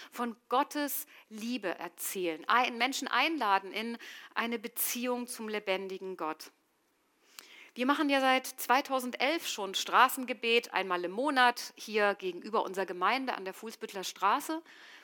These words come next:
Und ich möchte euch hineinnehmen in eine kleine Geschichte, die zeigt, dass dieses treue Aussäen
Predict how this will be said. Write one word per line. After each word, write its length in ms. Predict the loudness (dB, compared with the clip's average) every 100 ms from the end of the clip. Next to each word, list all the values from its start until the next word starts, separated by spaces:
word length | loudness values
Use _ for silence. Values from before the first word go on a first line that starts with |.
| _ _ _ _ _ _ _ _ _ -20 _ -10
Und 140 | -6
ich 100 | 0
möchte 220 | 0 2 2
euch 140 | 2
hineinnehmen 500 | 4 6 6 2 0
in 40 |
eine 200 | 0 0
kleine 440 | -2 4 6 6 0
Geschichte, 680 | -4 -4 -6 -6 -4 -4 -6 _ _ _ _ _ _ _ _ _ _ _ -20 _ -14
die 140 | -8
zeigt, 560 | -4 6 8 6 2 -4
dass 120 | -6
dieses 360 | -6 -6 -4 -6
treue 420 | 4 6 6 4 6
Aussäen 1000 | 6 6 0 -2 2 4 4 0 -6